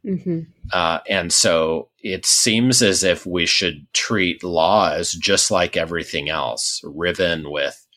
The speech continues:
Speaker 2: you know, interest and passion and p-, different people's understanding of what justice requires. And it's,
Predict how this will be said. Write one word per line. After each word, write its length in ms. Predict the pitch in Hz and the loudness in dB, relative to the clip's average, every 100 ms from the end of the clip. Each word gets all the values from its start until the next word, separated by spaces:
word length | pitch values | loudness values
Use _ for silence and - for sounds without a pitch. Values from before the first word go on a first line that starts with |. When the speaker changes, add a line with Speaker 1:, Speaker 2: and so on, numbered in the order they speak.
| _ _ _ _ _ _ | _ _ _ _ _ _
Speaker 2:
you 140 | 85 | -2
know, 260 | 80 71 67 | 0 2 2
interest 500 | 80 98 101 85 - | 0 0 0 0 0
and 160 | 76 71 | -4 -4
passion 680 | 82 73 80 - 78 73 | -2 -2 -2 -2 -4 -4
and 280 | 69 67 69 | -6 -8 -10
p-, 200 | - - | -16 -14
different 380 | - 90 95 80 | -6 -6 -4 -8
people's 440 | - 85 - 76 80 | -8 -8 -4 -4 -4
understanding 840 | 73 71 65 - 73 76 78 71 | -6 -4 -4 -2 -2 -4 -6 -8
of 140 | 67 | -8
what 200 | 71 71 | -6 -6
justice 540 | - 73 78 - 73 - | -4 -4 -4 -4 -6 -4
requires. 800 | 78 - 78 71 73 71 71 - | -6 -4 -2 0 -2 -4 -4 -4
And 160 | 71 67 | -6 -8
it's, 360 | 67 - - | -6 -4 -6